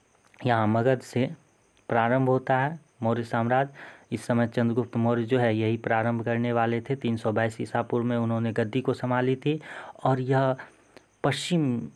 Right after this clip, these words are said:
उत्तर की ओर, यानी कि उत्तर पश्चिम की ओर बढ़ना स्टार्ट किया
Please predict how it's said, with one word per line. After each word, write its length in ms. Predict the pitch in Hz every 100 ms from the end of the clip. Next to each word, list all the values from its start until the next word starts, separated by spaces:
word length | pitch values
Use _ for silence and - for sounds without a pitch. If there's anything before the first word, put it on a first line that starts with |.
| -
उत्तर 340 | 123 - 120 110
की 180 | 123
ओर, 300 | 117 170 175 123
यानी 260 | 117 113
कि 100 | 113
उत्तर 260 | 113 - 156
पश्चिम 400 | 143 104 - 113
की 140 | 104 123
ओर 120 | 143
बढ़ना 480 | 113 107 117 117 104
स्टार्ट 360 | - 110 107
किया 340 | - 123 139